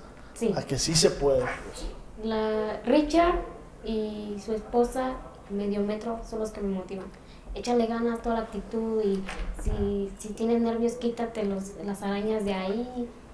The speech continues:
Speaker 1: tú sigue adelante. Él me, un día apenas íbamos a unas de lucha y me dice, "Vas a luchar". Y dije, "Pero yo no sé pelear". Y, y estaba nerviosa, y me sudaba, le digo, "Que estoy bien nerviosa, me sudaba".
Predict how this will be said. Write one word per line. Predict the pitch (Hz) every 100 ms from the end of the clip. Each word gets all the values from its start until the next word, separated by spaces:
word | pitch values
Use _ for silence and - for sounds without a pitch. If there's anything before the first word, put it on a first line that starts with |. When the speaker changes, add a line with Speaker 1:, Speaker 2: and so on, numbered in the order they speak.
| -
Speaker 1:
tú | 226 220
sigue | 226 220 214
adelante. | 202 196 214 226 233 233 220 202 262
Él | 285
me, | 294
un | 294
día | 285
apenas | 269 269 269 254
íbamos | 269 262 240
a | 220 208 202
unas | 240
de | 233
lucha | 208 214
y | 254
me |
dice, | 240
"Vas | 240
a | 320
luchar". | 254 233 - - - -
Y | 220
dije, | 208 220 - - -
"Pero | 226
yo | 220
no | 226
sé | 240
pelear". | 233 220 220 - - - - - - -
Y, | 240 233
y | 247 226
estaba | 220 226 262
nerviosa, | 294 254 220 240 254 233
y | 208 196
me | 214
sudaba, | 214 214 220
le | 226
digo, | 220
"Que | -
estoy | - 240
bien | 262
nerviosa, | 254 233 233 240
me | 226
sudaba". | 220